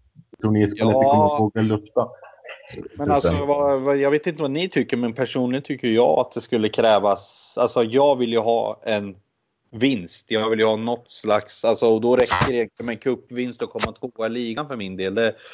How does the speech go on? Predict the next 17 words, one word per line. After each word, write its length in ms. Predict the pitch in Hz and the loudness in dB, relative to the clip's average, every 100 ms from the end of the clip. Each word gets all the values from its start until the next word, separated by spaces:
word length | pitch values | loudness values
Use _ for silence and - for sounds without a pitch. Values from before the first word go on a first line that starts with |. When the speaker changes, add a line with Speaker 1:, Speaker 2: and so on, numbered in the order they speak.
| - - - - | -20 -20 -20 -4
Speaker 2:
det 60 | - | 0
är 40 | |
väl 60 | 120 | 2
lite 200 | 120 110 | 2 0
så 220 | - 123 | 0 2
jag 180 | 117 104 | 4 2
känner. 260 | 113 104 | -2 -2
Jag 200 | 104 117 | 2 2
vill 200 | 131 120 | 2 0
ju 60 | 113 | -2
inte 180 | 110 110 | -2 -4
att 140 | 98 | -4
man 80 | 104 | -8
ska 140 | - | -6
börja 340 | 101 107 101 123 | 0 2 4 2
rotera 420 | 123 - 95 95 | 2 -2 0 0
nu 280 | 95 92 | -2 -6